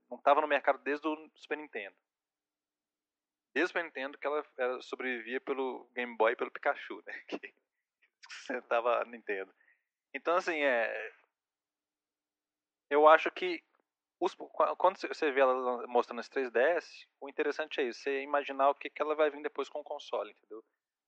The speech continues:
Não sei se vai ser ano que vem ou vai ser daqui a dois anos, cinco anos, mas eu acho assim que, é, isso é a preparação pra renovação dela agora, porque acho que é, a, é como se fosse a terceira fase, terceira não, é uma nova fase da Nintendo.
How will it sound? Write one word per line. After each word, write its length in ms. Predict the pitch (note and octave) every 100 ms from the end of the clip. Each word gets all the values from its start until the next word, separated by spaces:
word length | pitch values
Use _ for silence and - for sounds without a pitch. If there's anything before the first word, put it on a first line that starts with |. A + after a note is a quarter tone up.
| _
Não 60 | G#3+
sei 160 | -
se 60 | D#3
vai 100 | B2+
ser 80 | C3+
ano 100 | A#2
que 120 | -
vem 220 | G#2 A#2
ou 40 | A2+
vai 100 | A2
ser 140 | A#2
daqui 200 | A2+ -
a 40 |
dois 240 | - G2+ G2+
anos, 160 | G#2
cinco 260 | - A#2+ G#2+
anos, 200 | F2+ F2+
mas 180 | G#2+ A2
eu 60 | A#2
acho 140 | -
assim 220 | - A#2+
que, 200 | A2 A#2 - _ _ _ _ _ _ _ _ _ _ _ _ _ _ _
é, 360 | A2+ G#2+ G#2 - _ _ _ _ _
isso 240 | C#3 D#3 E3
é 60 |
a 60 | D#3 - _ -
preparação 500 | D3+ - D3 - D3
pra 360 | - E3+ E3+ E3 _ _ _ _ -
renovação 500 | D#3 E3 F3 - E3
dela 160 | F3
agora, 240 | F#3+ C3 A#2
porque 160 | -
acho 180 | C#3 -
que 80 | D#3+
é, 80 | C#3+
a, 460 | - C3+ C3 B2+ - -
é 200 | E3+ D3+
como 180 | - F3
se 60 |
fosse 100 | F3
a 40 | F#3+
terceira 360 | F3+ - G3+
fase, 400 | G3+ E3 D#3+ D#3+
terceira 300 | - E3 G#3
não, 200 | E3 A#2
é 140 | A#2 B2+
uma 240 | C#3 D3
nova 200 | E3 G3
fase 220 | G3 E3+
da 60 | D#3+
Nintendo. 380 | E3 - G#2+